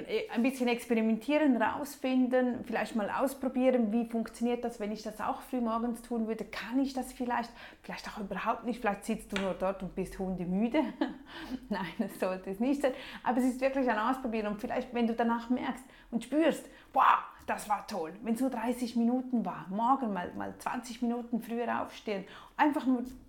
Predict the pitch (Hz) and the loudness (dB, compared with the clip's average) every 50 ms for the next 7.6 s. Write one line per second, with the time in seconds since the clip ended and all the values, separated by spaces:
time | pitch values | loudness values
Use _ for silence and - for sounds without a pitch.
0 | - - - - 262 262 262 269 269 269 - 302 302 294 294 269 269 285 311 294 | -20 -16 -6 -4 -2 -2 -2 -4 -6 -2 0 0 0 2 2 2 4 4 4 4
1 | 269 277 254 - - - - 240 220 226 247 269 277 269 254 247 240 247 - - | 2 0 0 -2 -4 -6 -4 -2 0 0 0 2 2 4 4 4 2 0 -2 -6
2 | - - 254 269 302 294 262 208 185 185 214 226 214 208 214 208 196 190 214 208 | -6 -2 0 0 2 2 2 0 0 -2 -4 -4 -4 -6 -6 -6 -4 -4 -4 -4
3 | 190 - - - - - 226 196 202 - - - - 202 220 220 214 202 208 208 | -4 -4 -4 -4 -4 -4 -4 -4 -4 -6 -12 -14 -8 -6 -4 -4 -4 -4 -6 -8
4 | - - 254 262 262 269 - 233 226 226 214 208 202 - - 277 330 330 277 202 | -6 -4 -4 -4 -2 -2 0 2 2 2 2 0 -4 -6 -4 0 2 2 2 2
5 | - 196 - - - 254 247 247 233 226 214 - - 185 208 - - - 285 320 | 0 -4 -8 -4 -2 -2 -2 -2 -2 -4 -4 -4 -6 -8 -8 -6 -4 -4 -4 -4
6 | 320 - 359 302 - - - - 202 196 - - 180 147 - - 190 185 247 240 | -2 -2 0 0 -2 -2 -2 -2 -2 -2 -2 -4 -6 -6 -6 -8 -4 -2 -2 -2
7 | - - 320 302 - - - 302 339 - - | -2 -2 -6 -8 -2 0 2 2 2 0 -4